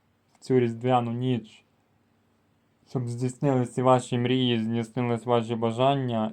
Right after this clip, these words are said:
і щоб в наступному році так же само у вам, у вас все, е, було прекрасно,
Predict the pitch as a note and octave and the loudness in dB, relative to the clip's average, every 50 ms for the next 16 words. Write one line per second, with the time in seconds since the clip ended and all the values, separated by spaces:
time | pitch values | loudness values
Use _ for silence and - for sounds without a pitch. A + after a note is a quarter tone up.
0 | - A2+ A2+ A2+ A2+ A2 A2 A2 A2 A2 A2 - A#2+ A2+ A2+ A#2 - - - - | -6 -6 -4 -2 0 0 0 0 -2 -4 -6 -6 -8 -8 -6 -8 -10 -12 -12 -12
1 | - G#2+ A#2+ A#2 A2+ A2+ A2+ A2+ A2+ A2+ A2+ A2+ - - D#3 D#3 D#3+ D3+ C#3+ C3+ | -10 -4 0 2 2 2 4 2 2 2 0 0 -2 -4 -6 -4 -4 -2 0 0
2 | C3+ C3+ C3+ C3 B2 B2 - - A#2+ A#2 - _ _ _ _ _ _ _ _ _ | 2 4 4 4 4 2 -2 -8 -10 -10 -10 _ _ _ _ _ _ _ _ _
3 | _ _ _ _ _ _ _ _ _ _ _ _ _ _ _ _ _ _ _ _ | _ _ _ _ _ _ _ _ _ _ _ _ _ _ _ _ _ _ _ _
4 | _ _ _ _ _ _ _ - B2+ B2 B2 A#2+ A#2 A2+ - D3 C#3+ C#3+ C#3 C3 | _ _ _ _ _ _ _ 2 2 2 2 2 -4 -2 2 4 4 6 6 4
5 | B2+ - - - _ _ _ _ - C3 B2+ B2 A#2 A#2+ A#2+ A#2+ A#2 A2+ A2 - | 2 0 -2 -8 _ _ _ _ -8 -4 2 6 6 6 6 6 2 -2 -4 -4
6 | A2+ A#2 A2+ A2 A2+ A#2+ A#2+ B2+ C3+ C3+ C3 - - - - - B2+ B2 B2 A#2+ | -4 -4 -4 -4 -4 0 4 6 6 6 6 4 -8 -14 -6 0 2 2 2 2
7 | A#2 - - - A#2 A#2 A2+ A2 A2 G#2+ G#2+ G#2+ G#2+ _ _ _ _ _ _ _ | 0 -4 -10 -10 -6 -4 -2 -2 -2 -2 -4 -4 -8 _ _ _ _ _ _ _
8 | - B2 A#2 A2 A#2 A#2+ A#2+ A#2+ A2+ A2 - - A#2 A2+ - C3 C3 C3+ C3 C3+ | -14 -12 -10 -6 -4 -2 0 -2 -2 -2 -4 -6 -4 -2 0 2 2 2 0 -2
9 | - A2+ A2+ | -8 -12 -14